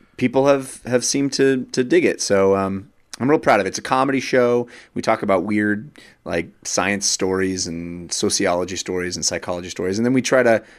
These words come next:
make it funny. So, uh, yeah, people have been enjoying it. It's, it's only twenty minutes, three times a week, so it's real bite-sized and da-, and, uh, digestible.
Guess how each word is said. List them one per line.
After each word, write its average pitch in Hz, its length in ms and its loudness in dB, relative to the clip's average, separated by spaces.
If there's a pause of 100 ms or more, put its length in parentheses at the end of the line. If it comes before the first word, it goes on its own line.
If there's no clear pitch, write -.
(100)
make 127 160 2
it 104 60 -2
funny. 87 420 -2 (260)
So, 98 440 -2
uh, 98 440 -6
yeah, 123 260 -8 (240)
people 185 240 -2
have 170 80 -4
been 175 260 2
enjoying 165 380 2
it. 117 40 4
It's, - 100 0
it's 117 160 0
only 156 160 2
twenty 143 280 0
minutes, 135 480 0 (100)
three 131 140 0
times 127 280 -2
a 120 40 0
week, 117 380 0 (400)
so - 100 -2
it's 107 140 -2
real 127 200 6 (260)
bite-sized 98 480 0
and 90 100 -8
da-, 90 220 -4
and, 92 260 -8
uh, 85 160 -8
digestible. 90 640 -8